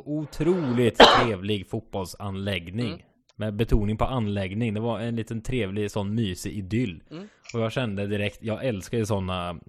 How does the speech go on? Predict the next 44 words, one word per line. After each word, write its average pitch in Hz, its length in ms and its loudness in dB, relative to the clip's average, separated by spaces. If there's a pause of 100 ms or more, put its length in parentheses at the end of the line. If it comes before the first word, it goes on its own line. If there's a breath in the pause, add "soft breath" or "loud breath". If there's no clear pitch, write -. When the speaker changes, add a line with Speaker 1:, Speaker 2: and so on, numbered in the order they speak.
(120)
Speaker 1:
ställen. 90 560 -6
Jag 95 340 -4 (400)
ber 101 320 -6
alltid 98 360 -6
min 90 420 -8
sambo 87 380 -6
att - 120 -8
nu 127 140 -6
ska - 160 -10
vi 127 500 -4 (120)
stanna 120 300 -4
till 113 260 -2
här 92 180 -2
i 90 40 -6
en 90 80 -6
liten 87 320 -6
by 82 240 -8
för - 120 -10
att 82 80 -10
titta 85 240 -8
på - 60 -4
deras 82 260 -4
trevliga 82 380 -8
liten, 85 520 -12
lilla 87 460 -6
skogsvallen 87 760 -6
eller 101 100 -6
vad 95 120 -6
det - 40 -16
kan 98 100 -8
heta. 92 280 -10 (200)
Speaker 2:
Ja. 160 180 -10 (800)
Speaker 1:
Ja, 180 140 2
men 135 160 4
då 101 200 2 (220)
googlade 160 540 0
jag 147 260 4
eller 143 120 2
kollade 151 260 0
på 139 60 6
kartan 127 420 2
vart 123 160 -2
det 120 80 4
var 143 280 0